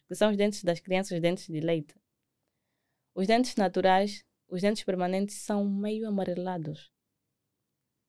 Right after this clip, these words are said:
Não existe dentes permanentes, naturais, brancos, brancos. Dentes brancos, brancos são dentes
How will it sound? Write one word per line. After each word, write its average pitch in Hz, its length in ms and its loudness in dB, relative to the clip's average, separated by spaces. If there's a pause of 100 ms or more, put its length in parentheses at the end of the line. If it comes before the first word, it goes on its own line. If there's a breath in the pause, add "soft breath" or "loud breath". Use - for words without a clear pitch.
(260)
Não 180 160 -2
existe 208 420 0
dentes 180 540 2
permanentes, 160 1040 0
naturais, 156 800 -2 (280)
brancos, 151 640 0
brancos. 147 600 -2 (720)
Dentes 175 380 2
brancos, 175 500 2
brancos 165 420 0
são 175 160 -2
dentes 175 640 -2